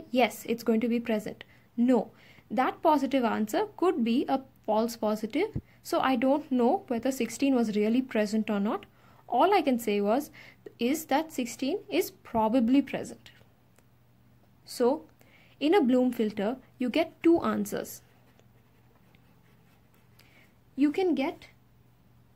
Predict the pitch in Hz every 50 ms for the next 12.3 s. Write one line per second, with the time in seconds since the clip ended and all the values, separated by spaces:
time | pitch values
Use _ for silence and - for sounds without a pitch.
0 | _ _ _ _ _ _ _ _ _ _ - - 247 233 214 214 202 226 226 233
1 | 220 220 208 208 214 202 - 320 359 330 254 233 - 254 240 - - 226 220 226
2 | - 262 233 220 247 240 240 233 - - 233 233 - 254 240 254 285 311 - -
3 | 247 226 196 220 202 233 214 220 214 220 214 208 - 285 311 359 - - _ _
4 | _ _ _ _ _ _ _ _ - - _ _ _ _ _ - 254 247 247 254
5 | 269 269 320 349 415 403 302 254 240 240 233 - - - 269 330 349 - - 302
6 | 320 311 - - - 220 220 220 220 214 254 285 285 247 233 220 220 208 240 220
7 | 247 269 233 240 254 233 233 - - - _ - 247 247 - 233 240 254 269 302
8 | 339 330 - 247 240 254 277 233 202 220 226 226 - 311 302 - 262 240 226 226
9 | 233 233 - 226 214 214 208 233 220 220 214 214 - - - - _ _ _ _
10 | _ _ _ _ _ _ _ _ _ _ _ _ _ _ _ - - _ - 233
11 | 240 254 359 - - - - _ _ _ _ _ _ _ _ _ _ _ _ _
12 | _ _ _ - - 247